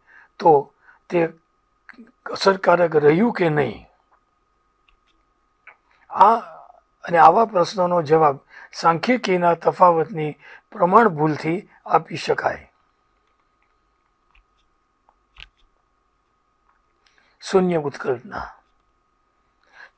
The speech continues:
જોવા મળેલ હકીકતને સમજાવતા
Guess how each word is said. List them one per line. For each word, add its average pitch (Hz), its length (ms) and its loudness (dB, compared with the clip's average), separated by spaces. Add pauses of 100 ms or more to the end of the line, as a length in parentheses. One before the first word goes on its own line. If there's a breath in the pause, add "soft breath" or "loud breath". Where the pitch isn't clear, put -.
જોવા 185 300 2
મળેલ 185 440 0
હકીકતને 165 800 -6 (340 soft breath)
સમજાવતા 170 880 0